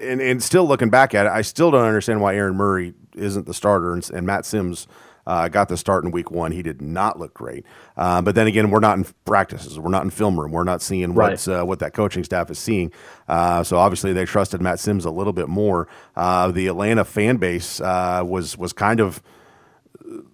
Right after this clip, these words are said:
Speaker 1: kind of peeved, uh, when it was announced that Sims was gonna be the starter, 'cause they're like, "Hey, we bought tickets to see Aaron Murray play. We bought tickets to see Denard Robinson play." Um, and those guys really didn't see much of the field in week one. So,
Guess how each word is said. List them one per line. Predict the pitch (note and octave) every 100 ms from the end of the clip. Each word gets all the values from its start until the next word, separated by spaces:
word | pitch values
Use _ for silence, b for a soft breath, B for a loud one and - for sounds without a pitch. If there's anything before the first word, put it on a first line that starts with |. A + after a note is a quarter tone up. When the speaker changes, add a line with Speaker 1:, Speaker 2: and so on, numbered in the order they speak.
| -
Speaker 1:
kind | D#3
of | C3
peeved, | G2+ A2+ C3 C#3+ - -
uh, | G2+ G#2+ G#2+
when | G2+ G#2 G2+ G2+ G2
it | F2+
was | G2 F#2+
announced | F#2+ F#2 G#2 - -
that | F#2+ F#2 F2 -
Sims | - A2 G#2+
was | E2+ G2 A2+
gonna | G#2+ F2+
be |
the | F2
starter, | F2 E2+ F2 G2
'cause | F#2+
they're | G2+
like, | E2+
"Hey, | C#3
we | F2 D3+
bought | G#3+ A#3
tickets | F3 C#3+ G#2+
to | F#2
see | A#2 A#2
Aaron | A2 G2
Murray | G#2+ F2+
play. | - G#2 C#2+ b b -
We | F3+
bought | F#3+ C#3
tickets | E3+ C3 G#2
to | F#2
see | A#2+
Denard | G2+ G2+ G2+
Robinson | F#2+ F#2+ E2+ C#2
play." | - G2+ C2 b b b -
Um, | F2+ F2+ F2+ F2+ F2
and | F#2+
those | G#2+ A2+
guys | A#2 G#2
really | G2 A#2
didn't | A2 A2
see | - G#2+
much | G#2
of | -
the |
field | - A#2 G2+
in | D2
week | C#2 -
one. | C#2+ C#2+
So, | - G2 F2